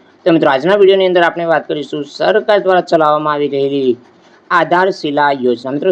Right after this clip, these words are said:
નવી જ યોજના છે, મહિલાઓને લાભ મળશે માત્ર રૂપિયા સત્યાસી રૂપિયાનું રોકાણ કરવાનું છે અને મળશે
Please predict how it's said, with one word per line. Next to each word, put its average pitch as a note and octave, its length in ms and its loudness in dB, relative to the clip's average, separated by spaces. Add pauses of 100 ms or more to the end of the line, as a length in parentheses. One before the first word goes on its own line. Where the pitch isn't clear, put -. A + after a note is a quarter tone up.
નવી C#3 260 2
જ D#3+ 80 -6
યોજના D3 280 -2
છે, D3+ 200 -4
મહિલાઓને C3+ 680 -2 (480)
લાભ D3+ 280 2
મળશે F3+ 240 0
માત્ર D3 340 0
રૂપિયા B2+ 420 -2 (380)
સત્યાસી G3+ 520 0
રૂપિયાનું E3+ 360 -2
રોકાણ C3+ 400 2
કરવાનું E3 380 0
છે D#3+ 120 -10
અને D3+ 100 -4
મળશે C#3 440 -4